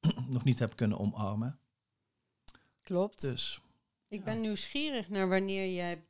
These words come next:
Speaker 2: begonnen bent aan jouw pad van bewustzijnsontwikkeling. Is
Speaker 1: Hmm.
Speaker 2: dat een levensloop of is het, heb je een soort inslag gehad? Is er iets gebeurd waar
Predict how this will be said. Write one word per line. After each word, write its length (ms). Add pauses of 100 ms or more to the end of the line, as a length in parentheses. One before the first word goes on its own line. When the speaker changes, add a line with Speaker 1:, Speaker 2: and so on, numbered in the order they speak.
(100)
Speaker 2:
begonnen 500
bent 300
aan 180
jouw 280
pad 320
van 260
bewustzijnsontwikkeling. 1160 (500)
Is 0
Speaker 1:
Hmm. 120
Speaker 2:
dat 180
een 240
levensloop 760 (120)
of 180
is 180
het, 380 (600)
heb 180
je 80
een 100
soort 300
inslag 480
gehad? 380
Is 220
er 120
iets 140
gebeurd 520
waar 220